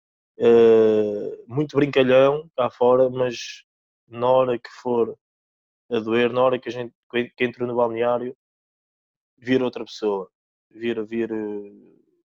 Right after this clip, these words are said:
fico, vira outra pessoa no, pessoa no sentido, já estou focado naquilo, já não consigo ouvir ninguém, já sei o que é que vou fazer, já, já estou focado em ganhar e ajudar os meus colegas, e dentro de campo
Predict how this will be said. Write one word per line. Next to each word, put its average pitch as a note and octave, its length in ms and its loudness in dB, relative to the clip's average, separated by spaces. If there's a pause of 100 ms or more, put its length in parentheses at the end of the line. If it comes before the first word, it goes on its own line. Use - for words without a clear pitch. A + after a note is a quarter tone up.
fico, - 320 -12 (880)
vira C3+ 180 -2
outra C#3+ 200 -2
pessoa D3+ 300 -8
no, D3 280 -10 (120)
pessoa D3 260 -2
no D3 100 -4
sentido, A#2 540 -8 (960)
já B2+ 140 0
estou D3 180 0
focado C#3 340 -2
naquilo, A#2+ 360 -6
já A#2 120 -6
não C3 80 -6
consigo B2+ 280 -6
ouvir B2 120 -4
ninguém, A#2+ 340 -6
já A#2+ 120 -4
sei B2 160 -8
o A#2+ 40 -8
que B2 100 -10
é - 20 -10
que - 80 -16
vou A2+ 80 -6
fazer, A2+ 500 0
já, A2+ 280 -2
já A2+ 120 -2
estou A2+ 180 -10
focado A#2 480 -2 (440)
em A2+ 80 -12
ganhar A2+ 420 -2
e A#2+ 80 0
ajudar A2+ 220 -2
os A2 60 -6
meus A#2 220 -12
colegas, A#2+ 540 -4 (220)
e A#2+ 80 -4
dentro B2+ 220 -4
de - 60 -20
campo C3 300 -8